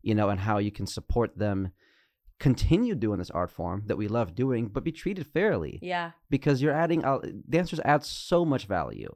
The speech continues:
Speaker 1: in so many ways to productions.
Speaker 2: Yeah.
Speaker 1: And it's not like you wanna stop dancing. We wanna keep dancing. We wanna create
Speaker 2: No.
Speaker 1: even more. We wanna bring
Speaker 2: Yes.
Speaker 1: even more value to it. It's not just saying, "Gimme, gimme, gimme."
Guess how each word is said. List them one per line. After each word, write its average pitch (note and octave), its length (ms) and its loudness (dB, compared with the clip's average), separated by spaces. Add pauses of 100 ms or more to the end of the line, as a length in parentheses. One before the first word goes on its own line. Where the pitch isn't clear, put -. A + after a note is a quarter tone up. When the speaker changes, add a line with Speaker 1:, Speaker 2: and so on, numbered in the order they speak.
(160)
Speaker 1:
in B2+ 100 2
so A3 240 4
many C#3+ 220 2
ways - 560 -12
to - 80 -4
productions. E2+ 680 -4 (340)
Speaker 2:
Yeah. - 120 -20
Speaker 1:
And B2 180 4
it's - 140 -2
not D#3 100 6
like C#3 160 0
you A2+ 60 -2
wanna G2+ 160 -2
stop - 320 2
dancing. A#2 420 -2 (580)
We D3+ 60 0
wanna A3 120 4
keep D4+ 240 4
dancing. C3+ 300 8
We - 60 12
wanna A#3 140 6
create G#3+ 280 8
Speaker 2:
No. - 80 -2
Speaker 1:
even F#3+ 180 2
more. D3+ 500 6
We D3+ 120 6
wanna A3 280 8
bring G3+ 220 12
Speaker 2:
Yes. F#3 80 -4
Speaker 1:
even F#3 280 -2
more D#3+ 640 8
value A2+ 440 4
to F#2 260 -6
it. F2+ 140 -4
It's - 140 -6
not E3+ 120 0
just E3+ 140 -6
saying, D#3+ 160 4
"Gimme, C#3 240 4
gimme, A#2+ 240 2
gimme." C3+ 400 2